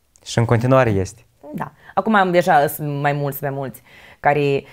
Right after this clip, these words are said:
Speaker 2: special cumva învață, da? Adică merg și fac asta intenționat. La mine a fost din greșeală. Și foarte mulți, istoria mea, au luat și au copiat-o ca să fac content în TikTok pentru TikTok-ul lor, străini.
Speaker 1: Aha.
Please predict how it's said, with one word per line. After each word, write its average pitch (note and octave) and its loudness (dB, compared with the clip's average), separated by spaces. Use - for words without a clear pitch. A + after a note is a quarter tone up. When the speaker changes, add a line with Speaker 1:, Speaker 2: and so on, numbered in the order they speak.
Speaker 2:
special E3 -2
cumva C#3+ -2
învață, B2+ -2
da? C3 -2
Adică C3+ -4
merg C#3 -6
și - -10
fac D3 -6
asta D3 -6
intenționat. D3 -4
La - -4
mine E3 -2
a E3 -8
fost F#3 -4
din E3+ 0
greșeală. E3 0
Și - -10
foarte F3 -2
mulți, E3+ -6
istoria D#3+ 0
mea, D#3 0
au D3+ 2
luat D#3 0
și - -10
au D#3 -2
copiat-o D3 -6
ca C#3+ -6
să C#3+ -10
fac D3+ -4
content D3+ -4
în D#3 -8
TikTok D3 -6
pentru D3 -10
TikTok-ul C#3+ -6
lor, C#3 -2
străini. C#3 -4
Speaker 1:
Aha. G2 -2